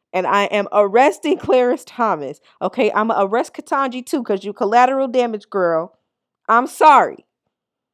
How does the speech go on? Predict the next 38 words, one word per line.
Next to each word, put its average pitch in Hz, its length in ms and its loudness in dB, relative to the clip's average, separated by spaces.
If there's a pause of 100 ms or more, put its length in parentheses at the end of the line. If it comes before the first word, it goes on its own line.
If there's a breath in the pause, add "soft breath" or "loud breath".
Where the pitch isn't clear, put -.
(480)
But 196 80 2
I'm 202 140 4
gonna 247 180 0
become 233 320 -4
a 254 60 -6
cop 262 240 2
and 233 100 -2
I'm 214 160 -2
locking 233 340 -2
you 226 100 -8
niggas 202 340 -4
up. - 240 0 (1120)
And 240 100 -6
you 285 80 -2
know 339 140 6
what? 339 180 8
I'm 359 100 4
not 381 120 0
even 320 180 -4
gonna 294 180 2
lock 285 220 2
y'all 277 240 2
up. 254 140 4
I'ma 240 180 2
put 349 320 0
y'all 269 180 4
in 240 180 -2
the 233 80 -6
fucking 294 340 0
hospital 330 480 -2
that 202 200 -2
me 269 140 -8
and 269 100 -6
Doctor - 320 -2
Umar 254 340 -2
about 180 300 -2
to - 60 -18
build 180 380 -6